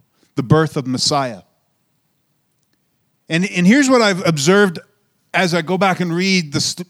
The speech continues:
the, uh, the announcement of Messiah. The angels announce in Luke, it's beautiful, they ap-, appear to the shepherds, and the angel announces, "I bring you good news that will cause great joy for all the people.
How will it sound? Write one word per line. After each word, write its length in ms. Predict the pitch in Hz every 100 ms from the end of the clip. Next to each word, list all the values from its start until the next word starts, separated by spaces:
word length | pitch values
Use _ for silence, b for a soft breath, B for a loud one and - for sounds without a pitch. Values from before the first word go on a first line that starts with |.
| 165
the, 260 | 160 160
uh, 220 | 147 143 147
the 160 | 151
announcement 600 | 156 165 190 190 - 156
of 120 | 135 123
Messiah. 580 | 135 - 170 160 117 104 B B 156
The 160 | 175
angels 460 | 220 254 196 196 156
announce 480 | 170 202 180 151 165
in 160 | 170
Luke, 340 | 160 214 170 151
it's 140 | 135
beautiful, 580 | 147 208 190 - 156 - B -
they 160 | 170
ap-, 320 | 170 165 -
appear 300 | 190 - 202
to 100 | 208
the 120 | 196 160
shepherds, 580 | - 208 208 170 135
and 100 | 151
the 140 | 160 175
angel 300 | 208 180 180
announces, 420 | 175 185 - 156
"I 80 | 160
bring 220 | 165 214
you 120 | 190
good 400 | 147 120 240 233
news 680 | 208 277 285 175 107 - - - B B B B -
that 120 | 190
will 80 | 190
cause 300 | 185 196 147
great 420 | 156 220 269 190
joy 480 | 123 143 247 240 185
for 220 | - 170
all 220 | 185 196
the 120 | 220 208
people. 440 | 240 240 196 123